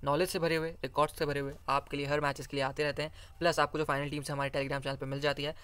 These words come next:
जिसका नाम है प्राइम टीम्स, कमेंट सेक्शन डिस्क्रिप्शन में आपको Telegram चैनल की लिंक मिल जाएगी, वहाँ जाना, लिंक पर क्लिक करना,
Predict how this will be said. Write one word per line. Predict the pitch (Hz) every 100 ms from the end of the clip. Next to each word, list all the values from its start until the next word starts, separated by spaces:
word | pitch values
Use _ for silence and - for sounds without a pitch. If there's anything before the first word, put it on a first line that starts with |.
| - -
जिसका | 147 185
नाम | 175
है | 185
प्राइम | 180 170
टीम्स, | 175 180
कमेंट | - 156 151
सेक्शन | 156 151
डिस्क्रिप्शन | 151 - 147 151
में | 147
आपको | -
Telegram | 143 135 143 135
चैनल | 139
की | 135
लिंक | 135 139
मिल | 135 139
जाएगी, | 143 147 - - - -
वहाँ | 147 156 185
जाना, | 165 165 147
लिंक | 151
पर | -
क्लिक | 165 156
करना, | 147 139